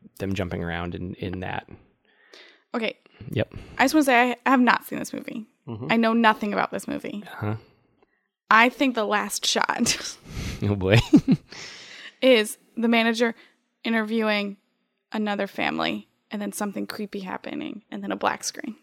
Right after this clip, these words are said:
Speaker 1: Okay, I like that, that, I like that you said that. I won't say whether that happens or not. Uh, I will say that there was an alternate ending to the movie that, um, they shot and they never put out there.
Speaker 2: Have you seen it?
Speaker 1: I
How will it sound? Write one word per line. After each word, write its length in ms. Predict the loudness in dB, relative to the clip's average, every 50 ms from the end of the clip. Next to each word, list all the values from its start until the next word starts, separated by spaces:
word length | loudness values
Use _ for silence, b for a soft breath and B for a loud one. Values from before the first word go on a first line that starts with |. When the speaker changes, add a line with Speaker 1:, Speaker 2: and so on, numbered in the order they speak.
| _ _ _ _ _ -12
Speaker 1:
Okay, 180 | -12 -10 -10 -8
I 60 | -4 -2
like 180 | -2 0 0
that, 120 | -2 -4 -4
that, 180 | -4 -6 -8 _ -8
I 80 | -4
like 180 | -4 -2 -2 -2
that 160 | -2 -4 -4 -4
you 60 | -6
said 180 | -6 -6 -6
that. 180 | -8 -8 -10 -12 _ -20 -20 _ _ _
I 80 | -2 -2
won't 180 | 0 0 0 -2
say 140 | -2 -2
whether 200 | 0 -2 -2 -2
that 140 | -2 -2 -4
happens 280 | -4 -6 -6 -6 -6 -6
or 60 | -6
not. 180 | -6 -6 -8 -10 _ b b b b b b b b b b b b b b b b b 2
Uh, 160 | 4 6 8 8
I 80 | 8
will 140 | 10 8 8
say 140 | 8 8 6
that 140 | 6 8 10
there 100 | 10 10
was 160 | 10 10 8
an 100 | 6 4
alternate 440 | 4 6 6 6 6 6 2 2 4
ending 280 | 4 4 4 4 4 4
to 60 | 2
the 80 | 0 0
movie 360 | 0 -2 -2 -2 -2 -2 -2 0
that, 180 | 0 0 0 -2 -6 _ -6
um, 420 | -4 -2 -2 -2 -4 -4 -8 -10 -12 _ _
they 120 | -2 0 0
shot 400 | 2 4 6 6 6 6 4 2
and 120 | -2 -4
they 80 | -4 -4
never 300 | -4 -4 -4 -4 -6 -6
put 260 | -6 -8 -8 -6 -6
out 220 | -4 -6 -6 -6
there. 320 | -6 -6 -6 -4 -6 -8 -10 -8 -6
Speaker 2:
Have 100 | -4 -4
you 80 | -4
seen 160 | -2 -2 0 0
it? 120 | 0 -2 -2 _ _ _ B B B B B B B B B B B B B B B B B B B B _ 2
Speaker 1:
I 440 | 2 4 6 6 6 6 4 4